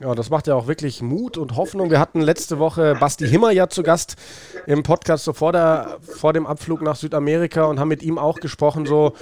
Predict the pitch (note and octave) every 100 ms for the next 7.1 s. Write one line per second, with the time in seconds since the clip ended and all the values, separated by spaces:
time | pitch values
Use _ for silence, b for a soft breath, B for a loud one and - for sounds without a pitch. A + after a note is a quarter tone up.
0 | D#3+ B D3+ F3+ G3+ - E3+ - D#3+ D#3+
1 | D#3 C#3 F#3 G3 F#3 - D3 E3+ E3 D#3
2 | D#3 F3 E3 E3 E3 E3 - C3 C#3+ D3
3 | C#3 D3+ F3+ E3+ D#3+ - D3+ D#3 D3+ D#3
4 | D3 D3+ - D3+ D#3 D3+ C3+ C3+ C3+ F#3
5 | B B B B D3+ D#3+ D3 D#3+ D3+ D3+
6 | D3+ C#3 D3+ - F#3 E3+ - D3+ D#3 E3+
7 | -